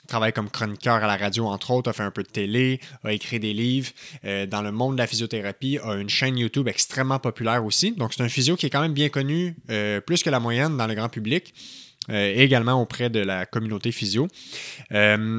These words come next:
on a eu une discussion, euh, sur plusieurs points, euh, pas un sujet en particulier, mais une discussion vraiment passionnante avec Denis. Euh, on a entre autres parlé de ce phénomène qu'est la douleur, euh,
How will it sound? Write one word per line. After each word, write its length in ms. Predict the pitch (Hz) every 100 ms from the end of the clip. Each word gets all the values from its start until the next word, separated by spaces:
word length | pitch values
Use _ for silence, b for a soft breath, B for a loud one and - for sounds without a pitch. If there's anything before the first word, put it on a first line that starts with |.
| 113
on 120 | 120
a 60 | 156
eu 60 |
une 80 | 214
discussion, 560 | 180 - - 196 214 185
euh, 140 | 143
sur 180 | 147 131
plusieurs 320 | 175 180 170
points, 240 | 165 165
euh, 680 | 185 190 143 131 120 123 123 -
pas 80 | 180
un 140 | 156
sujet 360 | - 170 143 165
en 120 | 147
particulier, 440 | 123 - 123 147
mais 120 | 180
une 60 | 127
discussion 420 | - - - 151
vraiment 280 | 139 131 147
passionnante 640 | - 139 - 127 131 151
avec 240 | 131 113 110
Denis. 380 | 117 123 147 B B B B
Euh, 180 | 113 107
on 140 | 107 120
a 60 |
entre 160 | 123 123
autres 120 | 156
parlé 300 | 131 117 139
de 140 | 123 110
ce 140 | -
phénomène 680 | - - 180 143 131 143 143
qu'est 260 | - 143 135
la 120 | 117
douleur, 580 | 107 117 110 120 123 - B B -
euh, 260 | 104 104